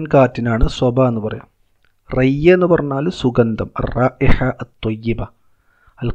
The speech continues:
ഖറൻഫുൽ പറഞ്ഞാൽ കറാമ്പൂവിനാ പറയാം. അപ്പൊ ഇനി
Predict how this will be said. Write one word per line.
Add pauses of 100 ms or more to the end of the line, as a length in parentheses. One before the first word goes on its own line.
(100)
ഖറൻഫുൽ
പറഞ്ഞാൽ (640)
കറാമ്പൂവിനാ
പറയാം. (400)
അപ്പൊ
ഇനി